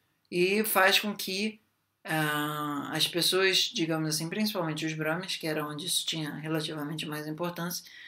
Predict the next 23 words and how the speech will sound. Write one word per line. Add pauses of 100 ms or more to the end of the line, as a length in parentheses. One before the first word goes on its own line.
(160)
falassem,
"Ah,
eu
sou (260)
descendente
do, (460)
a
minha
linhagem
vem
descendente
desse
rishi,
ou
daquele
rishi,
ou
da,
disso,
daquilo
outro." (800)
E
isso